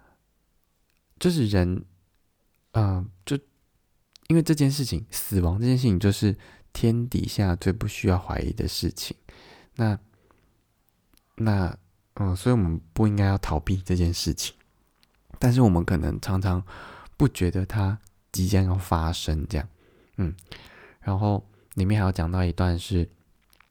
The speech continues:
嗯，也不会遗忘正踏步寻来的我的年老，就是，嗯，你有时候看到自己，啊，怎么突然偶尔照照镜子就发现说，啊，那个鱼尾纹，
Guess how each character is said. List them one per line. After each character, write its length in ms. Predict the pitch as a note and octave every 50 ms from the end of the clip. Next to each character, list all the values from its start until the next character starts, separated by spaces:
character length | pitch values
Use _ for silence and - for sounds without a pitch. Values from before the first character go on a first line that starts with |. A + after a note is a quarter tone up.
| _ _ - - - - -
嗯， 300 | B2+ A#2 F2 E2+ F2 - - - - - - - -
也 120 | - G#2+ G2
不 160 | G#2 G#2 A#2
会 120 | C3+ - -
遗 180 | - G2+ G2 G2
忘 320 | G#2+ A#2 A2+ G#2 G2+ G2+
正 320 | - - A#2+ A2+ G2+ G2 - - _ _ _ _ _ _ _ _
踏 280 | - - - C#3+ A#2 G2
步 300 | - - B2 A2+ G#2+ G2
寻 320 | - - - F2+ E2+ F#2
来 180 | F#2 F2 E2 D#2+
的 160 | D#2 - E2
我 160 | D#2 D2+ -
的 120 | - - E2+
年 220 | E2+ E2+ E2+ E2 E2 F2+
老， 180 | F#2 - - - - _ - - - - - _ _ _ _
就 120 | - C3+
是， 360 | C3+ C#3 C#3 C3 A#2+ A2+ - - _ _ _ _ _ -
嗯， 440 | A2 G#2+ G2+ G2 F#2+ F2+ F2 - - - - - _ _ _ _ _ _ _
你 120 | - D3+
有 100 | C#3+ G#2
时 60 | G2+
候 60 | G2+ G#2+
看 200 | - - A2+ G#2+
到 120 | G#2+ G2+
自 140 | G2+ - G2+
己， 260 | - - F2 - - - _ _ _ _ _
啊， 140 | - F#2+ F#2 F#2
怎 120 | - E2
么 200 | E2 D#2+ D#2+ D#2+ - _ _ _ _ _ _ _
突 140 | - - F#2
然 100 | F2+ F2
偶 240 | - - G2 G2+ F#2
尔 80 | E2
照 200 | D#2 - G2+ F#2+
照 120 | F2+ F2 F2
镜 260 | - - F#2 E2+ E2
子 100 | - D#2
就 120 | - F2+
发 180 | - E2+ E2 E2
现 200 | - - F2 F#2
说， 220 | - - E2 E2 - _ _ _ _ _ _ _ _ _ _ _ _ _ _ _ - - - - - - - - - - - - - - - - - -
啊， 260 | - G#2 - - - - -
那 140 | - G#2+ G#2+
个 220 | G2+ G2+ F#2 F2+
鱼 140 | - G2 F#2+
尾 140 | G2 G2 F#2
纹， 420 | F2 F#2 E2+ E2 E2 - - G2